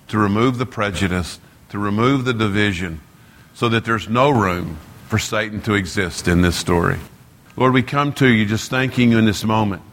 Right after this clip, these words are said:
that we can be challenged still, that we can be encouraged still.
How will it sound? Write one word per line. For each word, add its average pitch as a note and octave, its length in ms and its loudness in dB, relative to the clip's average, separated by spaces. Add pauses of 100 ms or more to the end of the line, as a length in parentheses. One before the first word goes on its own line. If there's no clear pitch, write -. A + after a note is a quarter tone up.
(420)
that A#2+ 100 2
we C#3 120 4
can C#3 220 2
be D3 140 2
challenged C#3 580 -2
still, C#3+ 480 0 (640)
that B2 100 -4
we D3 140 0
can D3 240 0
be C#3+ 180 2
encouraged C3+ 920 0
still. C#3 500 0